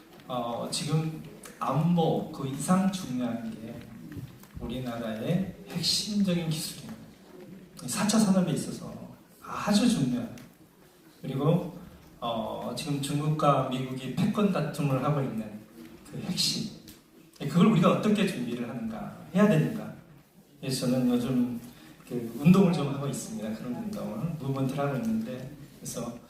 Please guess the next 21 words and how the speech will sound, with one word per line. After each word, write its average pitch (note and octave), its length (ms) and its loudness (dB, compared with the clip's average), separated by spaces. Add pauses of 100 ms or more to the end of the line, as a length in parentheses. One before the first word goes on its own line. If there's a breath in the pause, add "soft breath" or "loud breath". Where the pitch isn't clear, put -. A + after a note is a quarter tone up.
(240 loud breath)
어, A2 220 0
성경 D#3 340 4
말씀에 A#2 640 -2
잠언 C3 680 -2
이십구 - 380 -2
장 A#2+ 420 -2 (200)
육 A#2+ 160 -8
절을 D3 360 2
빌려서 - 360 -10 (320)
마땅히 F#3 360 6
해야 F#3 200 10
할 F3 160 4
길을, - 300 -8 (720)
어, - 260 -12
아이에게 D3 460 6
가르쳐라. - 480 -6 (480)
그러하면 D#3+ 800 6 (440)
늙어도 G#3+ 440 10
그것을 D#3 580 0 (220)
떠나지 F3 320 4
않으리라. A2+ 400 -4